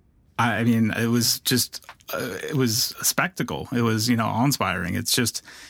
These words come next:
you know, that movie is really way ahead of its time, and the score is just absolutely tremendous. And Alan Silvestri's still, you know, working today, killing it today, writing, you know, memorable scores today. And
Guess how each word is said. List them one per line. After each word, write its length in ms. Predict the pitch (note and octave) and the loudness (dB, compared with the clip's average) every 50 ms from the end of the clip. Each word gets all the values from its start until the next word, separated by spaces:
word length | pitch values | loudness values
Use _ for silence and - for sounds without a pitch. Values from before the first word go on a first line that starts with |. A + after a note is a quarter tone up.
| - - | -6 0
you 100 | - B2+ | 2 4
know, 60 | B2 | 4
that 140 | B2 C3+ D3 | 4 2 4
movie 480 | D3+ D#3+ E3 D#3 D3 C3+ B2+ A#2+ A#2+ - | 4 4 4 6 6 6 6 6 6 4
is 420 | C3 A#2+ A2+ A2 G#2+ G2+ G#2 - - - G2 - - | 2 2 2 2 2 2 0 -2 -2 -6 -12 -8 -2
really 300 | - B2+ C#3 D#3 D#3+ C#3+ | 2 2 4 4 4 4
way 240 | A#2+ A2+ A#2+ B2 B2 | 4 2 2 2 2
ahead 160 | B2 B2 B2 | 2 0 0
of 80 | A#2 A#2 | -2 0
its 160 | A#2 A#2 - | 0 0 0
time, 420 | - A2 G#2+ G#2 G2+ G#2 G#2 G2+ F#2+ | 0 2 2 2 2 2 2 0 0
and 400 | - A2 A2 G#2 G#2+ G#2 G#2 G2 | 0 0 0 2 2 0 0 0
the 100 | G2 - | 0 2
score 440 | A#2+ - - - B2 A#2+ A#2 A2+ G#2+ | 2 2 2 2 2 2 2 2 2
is 180 | G#2 G2 G2 - | 0 0 0 -2
just 240 | - - G#2 - - | -2 0 -2 -2 0
absolutely 400 | B2 B2 A#2+ A#2 - B2+ A#2+ A2 | 0 -2 -2 -2 -2 -2 -2 -2
tremendous. 560 | - - G#2+ G2 F#2+ F#2 F#2 G2 F#2+ - - | 0 0 0 0 0 0 0 0 0 0 0
And 80 | G2+ | 0
Alan 160 | G2+ A2 A#2 A#2 | 0 0 0 0
Silvestri's 460 | - A2+ G#2 G#2 G2 - - G2 - | 0 -2 -2 -2 -2 -4 -4 -4 -4
still, 360 | - - A#2 A2+ G#2+ A2 G#2 | -2 -2 0 0 0 0 0
you 120 | G#2 G2+ | 0 0
know, 140 | G2 F#2+ F#2 - | 0 -2 -2 -2
working 380 | - A2+ A2+ A2 - A2+ G#2+ G#2 | -2 -2 -2 -2 -2 -2 -2 0
today, 240 | - A2 G#2+ G#2 G#2 | 0 0 0 0 -2
killing 360 | G2+ - B2+ A#2 A2 A2+ A2 | -2 -2 -2 0 0 0 0
it 120 | G#2 F#2 | 0 -2
today, 460 | - - G#2+ G#2+ G#2+ G#2 G2+ G2+ G2+ G2+ | -2 -2 -2 -2 -2 -2 -2 -2 -4 -4
writing, 460 | - - A#2 A#2 A2 G#2 G#2+ G2+ G#2+ G2+ | -4 -2 -2 0 0 -2 -2 -2 -2 0
you 120 | G#2 G#2 | 0 0
know, 40 | G#2 | 2
memorable 420 | G#2+ A2+ A2 A2 A2+ G#2+ G2+ G2+ | 2 2 2 0 -2 -2 -2 -2
scores 360 | G2 - - A#2 A2+ A2 G#2+ | -2 -2 0 0 0 0 0
today. 360 | - - A2+ A2 A2 A2 A2 A2 | -2 -2 -2 0 0 0 0 0
And 160 | A2 A2 | 0 -2